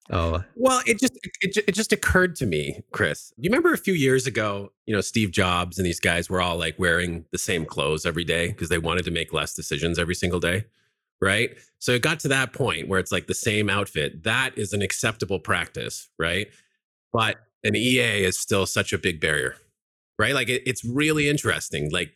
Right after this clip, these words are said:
Speaker 2: that that was a more acceptable change to literally wear the same thing <laughs> every day on repeat, right? Than to actually get help from somebody, right? But I, I, I think it does come back to,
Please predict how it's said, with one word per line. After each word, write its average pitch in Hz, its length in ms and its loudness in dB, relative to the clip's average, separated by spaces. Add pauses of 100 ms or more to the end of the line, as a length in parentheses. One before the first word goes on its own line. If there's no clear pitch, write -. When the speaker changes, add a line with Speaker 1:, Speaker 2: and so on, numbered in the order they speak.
Speaker 2:
that 90 260 -2 (420)
that 139 200 0
was 127 160 -2
a 123 60 -2
more 107 500 0 (160)
acceptable 110 600 2
change 78 560 0
to 104 100 0
literally 104 460 2
wear 92 180 0
the - 80 -6
same 113 280 2
thing 107 280 2
<laughs> - 20 2
every 120 200 4
day 98 240 0
on 104 260 2
repeat, 101 500 0 (380)
right? 98 320 0
Than 101 160 0
to 95 80 2
actually 98 400 0
get 95 220 2
help - 280 -2
from 78 140 -2
somebody, 71 400 2
right? 85 320 2
But 107 100 0
I, 143 160 0
I, 156 180 0 (460)
I 123 80 0
think 175 200 2
it 131 120 -2
does 127 240 0
come 117 220 0
back 98 300 0
to, 82 380 0